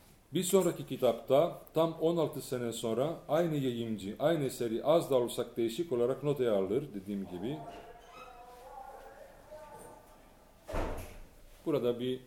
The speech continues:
ara verelim ezan okununcaya kadar. Şimdi herhalde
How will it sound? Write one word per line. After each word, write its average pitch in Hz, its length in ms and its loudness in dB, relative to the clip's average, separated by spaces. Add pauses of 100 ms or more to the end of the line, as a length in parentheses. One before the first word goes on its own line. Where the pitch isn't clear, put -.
(140)
ara 113 280 0
verelim 101 420 -4
ezan 107 220 -4
okununcaya 101 500 -6
kadar. 117 280 -10 (1900)
Şimdi 117 420 -4
herhalde 120 460 -2